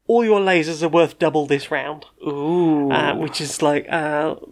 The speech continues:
Speaker 1: one of my favourites, one of the most convenient ones of all of them. Um, but, like, the, the ship itself might have a, a thing that sort of counterbalances that, whereby all la-, it takes, like, one more laser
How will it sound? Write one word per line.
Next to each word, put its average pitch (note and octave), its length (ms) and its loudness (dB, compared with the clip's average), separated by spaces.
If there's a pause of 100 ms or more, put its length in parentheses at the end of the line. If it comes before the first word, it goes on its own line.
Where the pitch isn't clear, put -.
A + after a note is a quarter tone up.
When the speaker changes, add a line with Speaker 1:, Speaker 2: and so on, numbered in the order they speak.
(500)
Speaker 1:
one E3 300 2
of D3 100 -4
my D#3+ 120 0
favourites, G3 720 0
one F3 440 -2
of D#3+ 100 2
the E3 60 -6
most F#3 260 0
convenient G3 520 0
ones G3 220 0
of G3+ 80 -6
all G#3 160 0
of G#3 80 0
them. G#3+ 260 0 (460)
Um, F#3+ 380 2
but, G#3+ 200 2
like, F#3+ 300 0
the, F#3 100 -2
the G3+ 180 -2
ship A3 260 0
itself G3+ 580 0
might F3+ 400 0
have D#3+ 380 0 (100)
a, D#3 340 2 (480)
a E3+ 120 2
thing F3 320 2
that - 200 0
sort D3+ 160 -8
of D3 80 -12
counterbalances F#3 760 0
that, D#3 280 -2
whereby E3 540 2 (400)
all B3 280 4
la-, G#3+ 240 4
it F#3+ 240 -6
takes, F#3+ 320 -8
like, F3+ 160 -6
one F3+ 300 -2
more F3+ 220 -4
laser E3 540 0